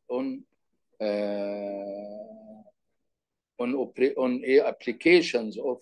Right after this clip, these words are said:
nitrosophilic graph theory. وحط examples على النيتروسوفيك جراف ثيوري. معايا؟ آه، دي بعض المفاهيم، some of the conce-، concepts of and operations in nitrosophilic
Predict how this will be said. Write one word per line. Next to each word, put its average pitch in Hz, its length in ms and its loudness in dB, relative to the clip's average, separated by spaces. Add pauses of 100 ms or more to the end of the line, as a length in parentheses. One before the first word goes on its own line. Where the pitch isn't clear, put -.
nitrosophilic 110 720 -10
graph 101 200 -4
theory. - 400 -14 (480)
وحط 147 420 2
examples 117 640 0
على 110 480 0 (680)
النيتروسوفيك 98 680 -8
جراف 92 320 -6
ثيوري. - 300 -20 (1040)
معايا؟ 151 460 4 (680)
آه، 113 220 2
دي 120 160 2
بعض 151 360 6
المفاهيم، 117 640 2
some 117 440 -2 (440)
of 120 260 0
the 110 100 2
conce-، 113 560 -2 (120)
concepts 117 520 0
of 104 140 -2
and 107 360 -4
operations 117 680 -4
in 104 120 -8 (100)
nitrosophilic 95 580 -10